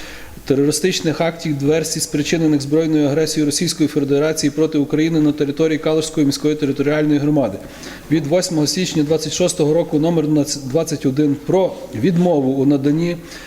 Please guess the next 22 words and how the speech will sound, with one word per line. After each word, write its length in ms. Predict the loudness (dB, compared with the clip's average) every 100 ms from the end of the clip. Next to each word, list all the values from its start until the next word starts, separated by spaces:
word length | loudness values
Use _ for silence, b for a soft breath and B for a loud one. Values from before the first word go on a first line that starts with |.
| -2
Андрушкевич 640 | 0 0 -2 -2 0 0
Зоряні 340 | 0 0 0 2
Володимирівні 680 | 2 2 2 2 2 0 -2
компенсації 760 | 0 0 0 0 0 0 0 2
для 140 | 2
відш-, 180 | 0 -4 -10 -4
від-, 220 | -2 0 0
відновлення 500 | 2 2 2 2 0
окремих 380 | 2 0 0 -2
категорій 460 | -2 2 2 2
об'єктів 460 | 2 2 -2 0 2
нерухомого 520 | 2 2 0 2 2
майна, 340 | 2 4 4 4 B B B -4
пошкоджених 560 | -2 0 0 0 -2
внаслідок 440 | 0 0 0 -2 0
бойових 380 | 0 0 0 0
дій, 240 | -2 -2 -4 B B -2
терористичних 680 | 0 2 0 -2 -2 -2 0
акцій, 380 | 0 -2 -2 0
диверсій, 400 | 2 2 2 -2
спричинених 640 | -4 -4 -2 0 0 0
російською 580 | 0 -2 -2 -2 0 0